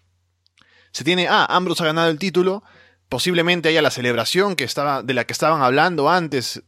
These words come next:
cuando Roman gana el título en el main event, así que esto aportaba un poco a esa storyline.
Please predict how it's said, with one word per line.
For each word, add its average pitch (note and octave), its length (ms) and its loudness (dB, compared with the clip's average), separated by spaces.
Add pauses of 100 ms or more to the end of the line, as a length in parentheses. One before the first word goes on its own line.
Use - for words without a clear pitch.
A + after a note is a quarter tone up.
(100)
cuando A#2 420 0
Roman C3+ 300 0
gana C3 160 0
el A#2 60 -6
título C#3 260 -4
en A#2 60 -2
el A#2 80 -4
main C3+ 160 0
event, E3 300 -2 (260)
así B2+ 200 -6
que D#3+ 100 0
esto D#3+ 140 0
aportaba F#3+ 360 0
un D#3 160 0
poco C3+ 260 0
a A#2+ 40 4
esa A#2+ 140 -4
storyline. B2 480 -4